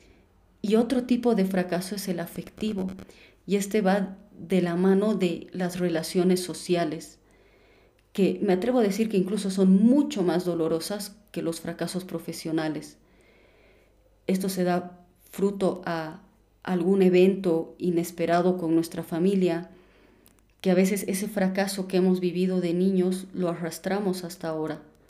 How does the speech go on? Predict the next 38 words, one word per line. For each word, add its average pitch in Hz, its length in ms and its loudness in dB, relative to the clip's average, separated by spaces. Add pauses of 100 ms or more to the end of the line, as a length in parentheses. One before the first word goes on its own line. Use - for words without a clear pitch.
(760)
Y 175 80 -2
eso 185 140 0
creo 185 140 0
que 175 240 -6 (280)
todos 185 440 4
tenemos 170 360 0
que 165 120 -10
trabajarlo. 151 600 -6 (320)
Y 180 80 -4
en 175 100 0
algún 196 200 2
momento, 202 360 0
en 160 100 0
algún 185 220 2
episodio, 170 560 -2
les 151 160 -6
comenté 156 500 -2
o 170 80 -2
los 156 160 -6
motivé 160 360 -6
a 160 80 -6
que - 180 -10 (1000)
es 185 180 0
bueno 240 340 6
ir 180 120 8
a 165 40 4
hacer 180 220 -2
terapia. 160 580 -4 (960)
El, 165 320 -4
el 156 160 -4
psicólogo, 175 800 2 (920)
o 185 120 2
vivimos 190 400 6
con 185 140 4
ese 180 160 2
estigma 180 340 2
de 165 140 0
que 160 360 -4